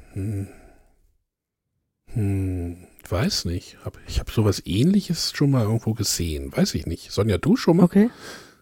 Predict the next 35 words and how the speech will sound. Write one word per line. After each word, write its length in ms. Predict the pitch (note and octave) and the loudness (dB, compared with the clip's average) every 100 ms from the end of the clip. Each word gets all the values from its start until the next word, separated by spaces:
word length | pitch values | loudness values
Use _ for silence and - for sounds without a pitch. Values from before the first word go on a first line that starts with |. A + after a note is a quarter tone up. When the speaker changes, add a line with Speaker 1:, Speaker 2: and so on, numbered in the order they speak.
| - | -4
Speaker 1:
<laughs> 100 | - - - - _ _ _ _ _ _ _ | 0 0 -4 -14 _ _ _ _ _ _ _
Ja, 300 | - A2+ A#2 - _ _ _ _ - G2+ - | 0 2 2 0 _ _ _ _ -20 -16 -8
Kneipenquiz? 800 | - - - G3 - A3 E4 D4 | -2 -2 4 2 4 0 0 2
Also 180 | A#2+ | 2
es 120 | B2+ - | 2 2
klingt 280 | E3 G3+ | 4 4
halt 200 | D#3 C#3 | 4 4
für 100 | C3+ | 4
mich 160 | C#3+ C#3+ | 2 2
erstmal 280 | C#3 - C3 | 0 2 2
so, 240 | C3 B2+ G2 E2 - - _ _ - | 2 2 0 -6 -12 -18 _ _ -2
wir 140 | B2+ B2 | 0 2
versuchen 400 | A2+ C#3+ D#3 C#3 | 0 0 2 4
hier 160 | B2+ | 4
irgendwie 260 | A2 A#2+ A2+ | 4 2 -2
den 280 | G#2+ A2 - | -2 -2 0
Kneipenquiz-Erfolg 1000 | B2+ C#3 A#2 - G#2+ - G#2 - G2+ - | 2 2 0 -2 0 0 -2 2 2 2
irgendwie 640 | G#2 G#2+ G2+ G2+ G#2 - - | -2 -2 0 0 0 -4 -10
nachzubauen. 1200 | - A#2 G2 G#2+ - - G#2 F2 D2 C2+ C#2 C#2 - - - _ _ - | -8 -2 0 0 -2 -4 -2 -2 -2 -2 -6 -10 -14 -20 -20 _ _ -2
Ne, 180 | F#2+ G#2+ | 2 4
da 160 | G#2 | 4
hast 200 | A2+ - | 2 0
du 60 | A#2 | 2
ja 200 | G2+ F#2 | 4 4
auch 340 | A2+ - - - - - _ _ _ _ _ _ _ - | 2 0 -8 -20 -20 -20 _ _ _ _ _ _ _ -2
diese 220 | D3+ C3+ B2+ | 2 4 4
Flaschen, 420 | C#3+ C#3 - C#3 | 4 4 4 4
die 100 | B2+ | 4
sich 160 | C3+ | 2
da 160 | - B2+ | 4 4
bewegen. 420 | C3 A#2 B2 A#2 | 4 2 2 2
Sind 200 | G#2 A#2 | 0 2
doch, 120 | A2+ - | 2 2
sind's 200 | A2+ - | 0 0
Flaschen? 480 | B2 A#2+ D#3 D#3 | 2 2 2 0